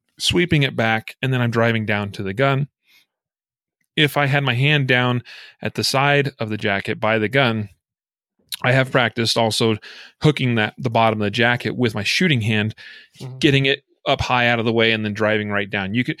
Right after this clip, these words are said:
Speaker 2: Yep.
Speaker 1: you can do that without the coat or jacket getting in the way, typically,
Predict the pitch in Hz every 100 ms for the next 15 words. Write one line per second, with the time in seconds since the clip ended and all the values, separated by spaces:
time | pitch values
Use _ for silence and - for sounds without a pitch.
0 | 143 - 185 196 143 190 170 131 127 127
1 | - - 135 120 113 127 120 117 110 110
2 | 104 98 98 123 107 101 - - 143 113
3 | - 98